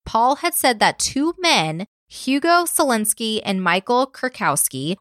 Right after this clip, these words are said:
were to blame for the disappearance of Cindy. Now, I have a little bit of a background before I get into what that's about and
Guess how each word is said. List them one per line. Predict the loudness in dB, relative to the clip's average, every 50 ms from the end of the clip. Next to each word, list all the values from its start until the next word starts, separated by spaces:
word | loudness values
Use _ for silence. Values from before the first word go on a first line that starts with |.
| _
were | 0 2 2
to | 2 2
blame | 2 2 2 2 2 2 -2 -4
for | -4 -2
the | -2 -2
disappearance | 0 -2 -4 -4 -6 -8 -8 -8 -6 -6 -8 -10
of | -8 -4 -2
Cindy. | -2 0 -2 -2 -4 -4 -6 -6 -6 -8 -8 -10 -12 -18 _ _ _ _ _ _ _
Now, | -2 0 0
I | 2
have | 2 0 0 0
a |
little | 0 -4 -2 0
bit | 2 2
of | 2 2 2 0
a | 0
background | 2 2 2 2 2 0 0 0 0 0 -2
before | -6 -10 -8 -2 0 0 0
I | 0
get | -2 -4 -4 -4
into | -4 -4 -6 -6 -6 -6
what | -6 -2 0 2 4 4 4 2 0 -2 -2 0 0 0 -2 -4 -8 _ _ _
that's | -6 -2 0 0 0 0 -2
about | -2 0 2 2 2 2 0 -2 -6 -10 -10 -8
and | -8 -6 -6 -4 -4 -4 -4 -6 -8 -12